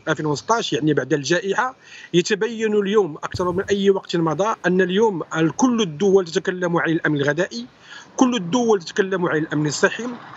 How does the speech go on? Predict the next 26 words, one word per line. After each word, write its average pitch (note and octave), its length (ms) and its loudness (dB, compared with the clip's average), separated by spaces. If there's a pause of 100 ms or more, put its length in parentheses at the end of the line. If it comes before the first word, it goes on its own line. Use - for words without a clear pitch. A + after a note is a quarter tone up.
(120)
وكل A#3+ 320 2
الدول A3 440 0
تتكلم G#3+ 600 -2 (320)
عن E3+ 120 0
السيادة G3+ 540 -2
الطاقية. C#3+ 500 -4 (340)
اليوم G3 320 2
نرى G3+ 260 0
بأن F3+ 360 -2
هناك F3 260 0
تحولات F3+ 680 0 (600)
جيوستراتيجية F3+ 840 0
على D3+ 120 0
المستوى C#3+ 440 -2
العالمي. F#3 500 0 (100)
اليوم F#3 480 2 (280)
روسيا F#3 560 -2 (260)
يعني E3+ 320 0
تبحث F#3 400 -6
عن، E3 280 -2 (340)
عن، D#3+ 320 -2
عن، D#3 320 -2
عن D3+ 420 0 (260)
زبناء F3+ 460 0
لهم E3 240 2
جدد، G3+ 320 -2